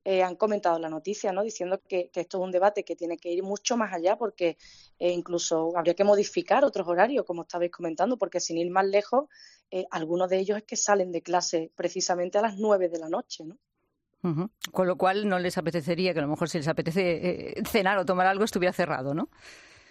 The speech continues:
Speaker 1: Claro.
Speaker 2: Ujú. Tengo entendido que también en la clase había algún alumno que, bueno, pues, eh, supongo que los fines de semana o cuando puede también trabaja precisamente como camarero.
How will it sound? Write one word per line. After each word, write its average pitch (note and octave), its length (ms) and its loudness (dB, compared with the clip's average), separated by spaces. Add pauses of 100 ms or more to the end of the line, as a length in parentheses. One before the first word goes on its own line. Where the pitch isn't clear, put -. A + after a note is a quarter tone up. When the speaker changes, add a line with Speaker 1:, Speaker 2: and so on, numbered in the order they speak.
(400)
Speaker 1:
Claro. E3+ 280 2 (320)
Speaker 2:
Ujú. E3+ 460 0 (320)
Tengo A3 200 4
entendido D#4+ 340 2
que B3 80 2
también G#3+ 480 2
en F#3 180 0
la E3+ 120 0
clase A3 340 0
había G#3 420 2
algún F#3+ 260 0
alumno B3+ 520 2
que, D#3+ 320 2
bueno, F3 240 -2
pues, D#3 340 -2
eh, D#3 180 0
supongo D#3 440 -4
que D#3+ 340 0
los D3 180 -2
fines E3+ 280 0
de C3+ 60 -4
semana E3+ 400 0
o G3 40 -2
cuando C#3+ 220 -2
puede F#3 300 0
también E3+ 260 0
trabaja F#3+ 520 0
precisamente C4+ 540 0
como F#3+ 240 0
camarero. E3+ 560 0